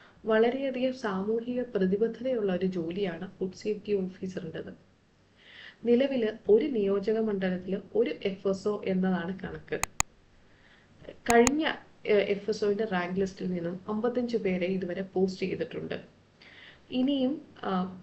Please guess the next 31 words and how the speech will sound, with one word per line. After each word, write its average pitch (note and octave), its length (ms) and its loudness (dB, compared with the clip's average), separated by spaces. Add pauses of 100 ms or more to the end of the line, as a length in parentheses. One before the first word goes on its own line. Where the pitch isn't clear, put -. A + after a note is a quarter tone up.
(120)
പോസ്റ്റിന് A#3 840 8
വേണ്ടിയിട്ടുള്ള G#3 500 4
പ്രപ്പോസൽസ് G3 680 4
പോയിട്ടുണ്ട്. F3 600 -2 (720)
അപ്പം A#3 300 4
എന്തായാലും B3 480 4 (100)
നല്ല A3 200 2
രീതിയിൽ A#3 380 0
വേക്കൻസി G3+ 480 0
കാണും G3+ 460 -4
എന്ന് F#3 280 2
തന്നെ F3+ 160 0
നമ്മൾ F3+ 180 -2
പ്രതീക്ഷിക്കുന്നു. E3 840 -4 (840)
ഈ D#4+ 140 6
ജോലിയിൽ A#3 480 4
പ്രവേശിക്കാൻ F#3+ 840 0
ഏതൊക്കെ G#3+ 480 0
രീതിയിൽ G3+ 560 0
നമ്മൾ F#3+ 300 0
പ്രിപ്പയർ G#3+ 520 2
ചെയ്യണം F#3 500 -4 (280)
എന്ന് A3 160 4
ഡിസ്കസ് G#3 480 0
ചെയ്യാനാണ് F3+ 720 -2
ഞാൻ G3 220 0
ഇന്ന് F#3+ 240 -2
നിങ്ങളുടെ F3+ 300 -2
മുന്നിൽ F3 300 -2
ഇവിടെ E3+ 180 -4
ഇരിക്കുന്നത്. E3 500 -10